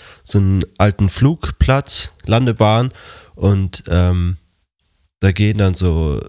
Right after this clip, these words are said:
auch so Wiesen weg und so weiter und bei dem einen,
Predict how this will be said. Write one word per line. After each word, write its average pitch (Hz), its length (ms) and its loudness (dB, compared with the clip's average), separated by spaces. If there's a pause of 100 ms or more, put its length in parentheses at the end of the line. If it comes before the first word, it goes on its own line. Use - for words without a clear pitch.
(220)
auch 98 160 -2
so 80 340 -6
Wiesen 139 420 0
weg 123 460 -2
und 104 160 -4
so 101 120 -2
weiter 113 520 0
und 98 220 -2 (420)
bei 95 120 0
dem 95 160 -2
einen, 113 480 0